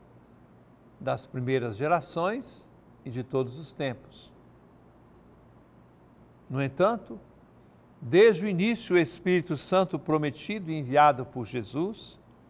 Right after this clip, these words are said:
consolida a fé cristã, fortalece para o martírio, ilumina as mentes para o testemunho coerente do Evangelho.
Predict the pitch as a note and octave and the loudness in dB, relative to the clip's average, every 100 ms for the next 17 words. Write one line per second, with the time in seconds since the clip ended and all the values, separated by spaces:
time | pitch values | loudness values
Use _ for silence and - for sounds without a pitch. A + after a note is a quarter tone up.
0 | - _ _ _ - - C#3+ C3 - - | -20 _ _ _ -18 -8 -6 -6 -10 -6
1 | C3+ B2+ F#3+ F3 C#3 C#3 - A#2 - - | -4 -2 -2 2 2 2 0 -8 -4 0
2 | E3+ E3 C#3 A#2+ - - C3+ C3 - - | 0 0 -8 -10 -10 -2 -2 -2 -8 -20
3 | - - - - - - - - - - | -20 -20 -20 -20 -20 -20 -20 -20 -14 -6
4 | C#3 - D3 D#3 G3+ - F3 - D#3 D3+ | -4 4 4 6 4 2 -8 4 4 4
5 | C3+ C3+ - - D3+ D3+ A#2 G#2+ - - | -2 -6 -8 -14 -8 -8 -8 -14 -16 -20
6 | - - - - - - - - - - | -20 -20 -20 -20 -20 -20 -20 -20 -20 -20
7 | - - C#3 C3+ D#3 D#3+ D#3 A2 B2 D#3 | -20 -12 -6 -2 0 2 2 0 -2 0
8 | G3+ G3+ G#3 - - - - - - - | 0 -4 -14 -16 -20 -20 -20 -20 -12 2
9 | D3 D#3+ D3+ E3 C#3+ - D3+ C#3+ D3+ C#3 | 6 6 2 -4 -6 -6 -4 -4 -6 -6
10 | C#3+ C#3 B2+ D3 D3+ - D#3+ C3+ - A#2+ | 0 2 2 -2 -4 -8 -10 -10 -8 -6
11 | A#2+ A#2 A2 A#2 A#2 G2+ | -4 -4 -6 -6 -6 -8